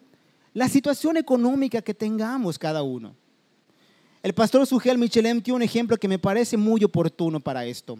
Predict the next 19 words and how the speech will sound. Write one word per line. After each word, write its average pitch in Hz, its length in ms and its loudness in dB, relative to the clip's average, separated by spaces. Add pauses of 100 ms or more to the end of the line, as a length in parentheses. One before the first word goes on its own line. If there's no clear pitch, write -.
Él 240 160 -4
dice, 220 340 0 (600)
"Si - 180 0
prosperamos 262 920 2
económicamente 170 1000 -4 (680)
y 233 140 6
nuestro 233 440 6
estilo 302 400 4
de 185 120 4
vida 190 380 0
lo 156 140 2
refleja, 151 680 -6 (640)
pero 170 220 2
nuestras 170 440 0
ofrendas 165 580 -2
no 143 320 -6
lo 175 140 -4
reflejan, 214 560 -8 (1600)
hermanos, 156 580 -2